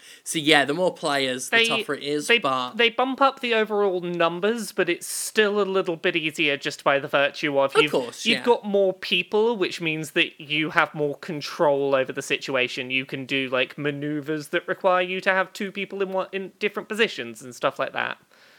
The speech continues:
Speaker 1: Yeah, I mean, obviously, they, they bump it up so, you know, you're not turning it into a cakewalk, but,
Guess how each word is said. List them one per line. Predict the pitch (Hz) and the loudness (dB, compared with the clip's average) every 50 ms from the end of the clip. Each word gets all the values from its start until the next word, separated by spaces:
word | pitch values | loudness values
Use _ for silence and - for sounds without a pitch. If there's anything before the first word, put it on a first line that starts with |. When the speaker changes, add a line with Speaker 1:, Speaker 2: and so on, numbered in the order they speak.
| _ _ _ _ _ _ - | _ _ _ _ _ _ -6
Speaker 1:
Yeah, | 240 277 277 185 147 | 0 4 4 4 4
I | 156 | 4
mean, | 180 202 202 202 | 0 0 -2 -2
obviously, | 190 226 262 262 240 - - 254 254 254 | 0 0 0 0 -2 -2 2 4 4 4
they, | 233 | 6
they | 226 277 269 | 4 4 4
bump | 269 311 294 269 254 226 | 4 2 2 2 0 -2
it | 196 180 | 0 2
up | 180 170 165 | 2 0 0
so, | - - 185 165 156 | -2 -2 0 0 2
you | 151 151 156 175 180 147 | 0 0 -2 -2 -2 -2
know, | 131 | -2
you're | 123 123 135 147 151 147 | -4 -6 -4 -2 -2 -2
not | 147 135 135 123 - _ _ _ _ - | -2 -2 -4 -6 -12 _ _ _ _ -10
turning | - - 160 143 139 139 139 | -4 -2 -2 -2 -2 -4 -6
it | 139 - | -8 -8
into | 139 139 - - 139 | -10 -10 -10 -10 -10
a | 131 | -12
cakewalk, | - - - 156 143 131 127 - - 139 127 120 - - - - _ | -10 -6 -4 -4 -4 -4 -6 -12 -12 -12 -12 -12 -14 -20 -20 -12 _
but, | - 143 135 135 127 120 - | -6 -4 -4 -4 -6 -8 -12